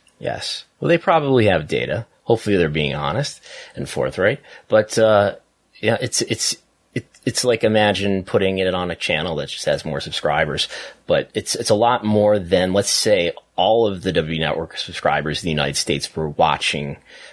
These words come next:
uh, any given pay-per-view. Th-, the highest that could ever be is one point three million for the twenty eighteen WrestleMania.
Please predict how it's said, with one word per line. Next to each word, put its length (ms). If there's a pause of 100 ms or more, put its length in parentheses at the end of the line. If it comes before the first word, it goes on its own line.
uh, 260
any 180
given 500
pay-per-view. 680 (340)
Th-, 200
the 220
highest 440
that 160
could 160
ever 280
be 260
is 220
one 140
point 240
three 220
million 420
for 520 (260)
the 80
twenty 300
eighteen 260
WrestleMania. 760